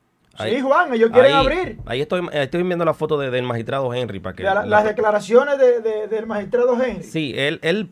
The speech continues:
Speaker 1: él publica lo que él no
Speaker 2: Hay
Speaker 1: lo,
Speaker 2: una
Speaker 1: no
Speaker 2: campañita contra Henry,
Speaker 1: Sí,
Speaker 2: ¿eh?
Speaker 1: sí, tú sabes que ya Henry tiene mucho en el puesto, ya hay,
Speaker 2: Hay una
Speaker 1: hay personas que,
Speaker 2: campañita
Speaker 1: que le
Speaker 2: contra
Speaker 1: están
Speaker 2: el
Speaker 1: molestando.
Speaker 2: magistrado Henry. De aquí, Henry Domínguez, hay una campañita porque se ha opuesto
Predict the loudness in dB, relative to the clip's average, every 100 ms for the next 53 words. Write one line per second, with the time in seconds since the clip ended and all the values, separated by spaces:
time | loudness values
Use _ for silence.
0 | -2 -2 -2 -4 -4 -2 -2 -2 -6 -6
1 | -6 -6 -6 -8 -4 0 2 2 2 0
2 | 0 0 0 0 -4 -4 2 2 2 0
3 | 0 0 2 2 4 4 2 -2 -4 -4
4 | 0 0 0 0 0 0 -2 -2 0 0
5 | -2 2 2 2 -2 0 0 2 2 4
6 | 6 6 6 6 6 8 6 6 2 0
7 | 4 4 6 4 4 4 6 8 6 6
8 | 6 6 6 4 4 6 8 8 8 4
9 | 2 0 -2 -4 -6 _ _ _ _ _
10 | _ _ _ _ _ 2 6 6 4 0
11 | 4 2 2 2 2 2 2 6 6 6
12 | 4 2 4 2 2 -4 0 0 4 4
13 | 4 2 6 6 10 10 8 6 8 10
14 | 10 8 0 0